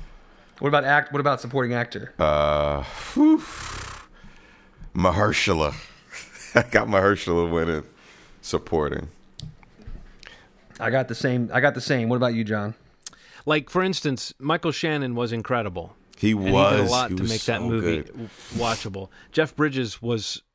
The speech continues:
Speaker 3: was like a career highlight performance, you know, in a lot of
Speaker 1: Absolutely.
Speaker 3: ways. But I think there's something,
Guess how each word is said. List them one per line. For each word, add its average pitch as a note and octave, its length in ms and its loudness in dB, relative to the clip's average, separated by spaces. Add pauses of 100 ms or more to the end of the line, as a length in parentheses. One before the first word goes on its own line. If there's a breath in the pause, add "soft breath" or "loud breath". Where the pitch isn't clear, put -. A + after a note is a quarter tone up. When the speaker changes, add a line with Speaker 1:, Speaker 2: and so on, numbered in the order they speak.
(420)
Speaker 3:
was A#2+ 240 -6
like C#3 220 0
a A2+ 60 -6
career C3 340 2
highlight A2 520 0
performance, A2 560 -2
you A#2+ 80 0
know, G2 120 -2
in G2 60 0
a - 20 4
lot C3 80 6
of - 60 -4
Speaker 1:
Absolutely. A2 320 -2
Speaker 3:
ways. F#2+ 220 -8 (480 loud breath)
But C3 200 0
I B2 120 -2
think D3 220 -4
there's B2+ 180 -2
something, C3+ 680 -2